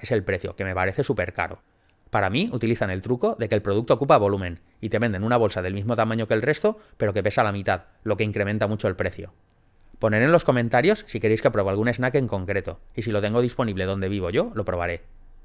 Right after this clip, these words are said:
Espero que el vídeo os haya sido útil, y si os ha gustado, podéis suscribiros al canal que es gratis. Yo de momento me despido,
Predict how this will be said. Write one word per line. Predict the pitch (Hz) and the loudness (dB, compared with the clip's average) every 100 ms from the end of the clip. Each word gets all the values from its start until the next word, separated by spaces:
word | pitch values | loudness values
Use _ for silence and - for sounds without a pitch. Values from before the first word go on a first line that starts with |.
| - - - | -20 -20 -10
Espero | - - 110 | -6 0 2
que | 135 | 4
el | 117 | 2
vídeo | 156 208 | 2 2
os | |
haya | 120 101 | 2 0
sido | 107 98 | 0 -4
útil, | 95 90 92 - | -4 -8 -12 -12
y | 113 | -8
si | 104 | -4
os | 104 | -2
ha | |
gustado, | 107 104 101 156 233 - | 0 0 0 0 -2 -6
podéis | 101 98 | -4 0
suscribiros | 135 - 113 104 104 | -2 0 0 0 -2
al | 98 | -4
canal | 95 117 165 | -2 -2 0
que | 104 | 0
es | 90 | 0
gratis. | 90 87 87 - - - - - - - | -4 -4 -10 -14 -20 -20 -20 -20 -16 -4
Yo | 107 | 0
de | |
momento | 120 110 151 165 | 0 0 2 0
me | |
despido, | 95 - 104 85 | 0 -4 -6 -6